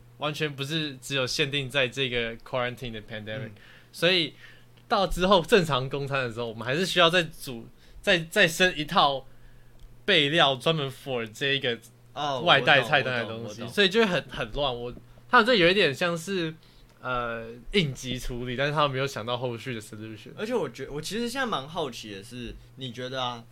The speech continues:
Speaker 2: 这之后疫情结束之后，假设七月十二解封，你觉得大家还是会很习惯这种生活方-，外带、外送这种方式吗？还是大家都会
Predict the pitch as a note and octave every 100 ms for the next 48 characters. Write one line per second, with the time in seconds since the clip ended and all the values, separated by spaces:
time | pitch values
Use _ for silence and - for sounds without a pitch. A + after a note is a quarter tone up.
0 | - - G3 D#3+ G#3 G#3 - A#3 G3 D3+
1 | C3 B2 A2 C3+ C3 A#2 B2 A#2 A2 A#2+
2 | D3+ - D#3+ C#3+ B2 B2+ A2+ F2+ - G2+
3 | G#2+ - _ - _ - B2+ F3+ F#3 G#3+
4 | G3 G3 E3+ D#3+ F3 E3 D#3+ D3+ - -
5 | C3+ B2 - C3 F3 D#3 C3+ D3+ A2 C#3
6 | B2+ A#2 A2 A#2+ D3 C3+ A#2+ C3 C3 B2
7 | C3 B2 A2 G2+ G#2+ G#2+ G#2+ A2 G2+ G#2+
8 | A#2+ B2 C#3 C#3